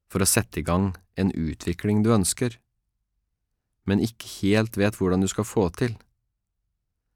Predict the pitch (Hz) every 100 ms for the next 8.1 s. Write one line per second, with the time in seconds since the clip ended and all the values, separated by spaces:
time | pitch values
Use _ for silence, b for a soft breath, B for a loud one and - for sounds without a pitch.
0 | _ _ - 90 95 117 - - 85 82
1 | 80 87 87 104 143 170 _ _ - 92
2 | 92 82 95 87 92 107 92 80 87 101
3 | 92 - 98 135 - _ _ - - _
4 | - 85 - 117 - 78 - 110 131 -
5 | _ - 82 87 - 110 85 78 - 90
6 | 82 73 80 90 120 b b - 92 -
7 | 85 80 82 - 82 87 80 80 - 80